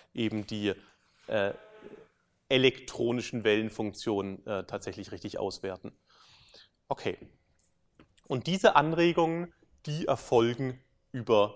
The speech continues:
Wechselwirkung mit elektromagnetischer Strahlung. Und dazu müssten wir uns als nächstes das elektromagnetische Spektrum angucken.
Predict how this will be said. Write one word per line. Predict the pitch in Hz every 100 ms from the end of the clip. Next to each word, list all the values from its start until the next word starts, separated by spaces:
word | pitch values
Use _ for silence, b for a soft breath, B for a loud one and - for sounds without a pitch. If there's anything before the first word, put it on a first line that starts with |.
| -
Wechselwirkung | 113 - - 117 113 117
mit | 107 -
elektromagnetischer | 117 107 - 110 101 110 98 110
Strahlung. | 98 - 98 87 90 98 b b b -
Und | 110
dazu | 110 117 -
müssten | 143 123 139
wir |
uns | 117
als | 104 113
nächstes | 143 - 131
das | - -
elektromagnetische | - 113 - 120 110 113 110 95
Spektrum | - 139 - - 117
angucken. | 104 98 - - 220